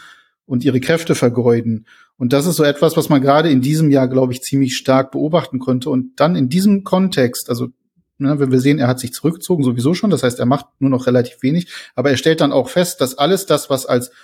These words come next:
Vorschläge kommt, überhaupt nicht mehr durchdringt und dass die Effizienz bei den Dingen, die vielleicht durchgedrungen sind, absolut auf der Strecke bleibt. Dann gibt man halt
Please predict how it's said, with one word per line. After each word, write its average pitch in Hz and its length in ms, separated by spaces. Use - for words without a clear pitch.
Vorschläge 156 600
kommt, 139 300
überhaupt 135 460
nicht 127 140
mehr 135 100
durchdringt 214 680
und 202 300
dass 175 160
die 170 160
Effizienz 165 800
bei 135 160
den 147 260
Dingen, 127 300
die 202 140
vielleicht 123 420
durchgedrungen 123 580
sind, 143 300
absolut 147 500
auf 131 140
der 151 100
Strecke 175 320
bleibt. 123 600
Dann 127 220
gibt - 280
man 127 240
halt 120 260